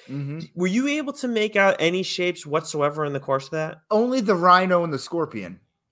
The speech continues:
Speaker 1: What looked like,
Speaker 2: Okay.
Speaker 1: what looked like the Scorpion stinger, but certainly the Rhino machine.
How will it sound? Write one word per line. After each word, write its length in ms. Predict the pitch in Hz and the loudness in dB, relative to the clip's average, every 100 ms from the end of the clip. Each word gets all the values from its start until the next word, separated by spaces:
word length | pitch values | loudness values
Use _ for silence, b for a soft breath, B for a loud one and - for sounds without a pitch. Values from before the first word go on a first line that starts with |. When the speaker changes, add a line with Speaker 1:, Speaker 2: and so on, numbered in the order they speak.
| _ | _
Speaker 1:
What 200 | 147 160 | -4 2
looked 260 | 180 214 220 | 4 6 6
like, 120 | 156 | 4
Speaker 2:
Okay. 140 | 156 | 0
Speaker 1:
what 220 | 160 175 175 | -4 -2 -2
looked 200 | 196 196 | -2 -4
like 160 | 190 | -6
the 80 | 147 | -10
Scorpion 600 | - - 180 156 170 147 | -12 -6 -6 -4 -4 -4
stinger, 720 | - - - 170 185 196 - 127 | -6 -6 -2 -2 0 0 -2 -2
but 220 | 139 131 | -4 -4
certainly 500 | - 196 190 170 165 | -2 0 0 0 0
the 120 | 139 131 | 0 2
Rhino 420 | 131 135 127 107 | 4 2 0 -4
machine. 520 | 95 - 95 78 | -6 -10 -14 -16